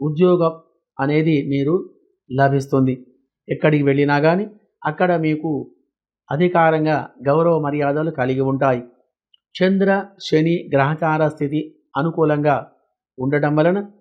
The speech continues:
మంచి ఫలితాలు అనేటివి కలిగి ఆనందమైనటువంటి యొక్క జీవనం అనేది మీరు గడపగలరు. శుభం భూయాత్. సింహరాశి ఫలితాలు. మఘ నాలుగు పాదములు, పుబ్బ నాలుగు పాదములు,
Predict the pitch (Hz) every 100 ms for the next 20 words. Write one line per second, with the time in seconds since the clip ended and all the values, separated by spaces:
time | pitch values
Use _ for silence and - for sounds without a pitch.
0 | _ - 151 190 202 214 175 160 151 156
1 | 151 151 147 147 143 143 139 151 156 113
2 | - _ - 143 175 196 190 185 175 165
3 | 165 147 147 143 147 131 135 147 147 143
4 | 139 139 143 131 131 127 127 131 143 147
5 | 160 180 - _ _ _ _ _ _ -
6 | - 127 127 123 123 120 120 120 - -
7 | _ - - - 175 185 233 226 208 214
8 | 175 151 147 147 139 - - - 156 175
9 | 202 175 165 185 185 175 170 170 170 175
10 | 185 - - 160 156 156 151 151 175 175
11 | 175 170 170 165 180 208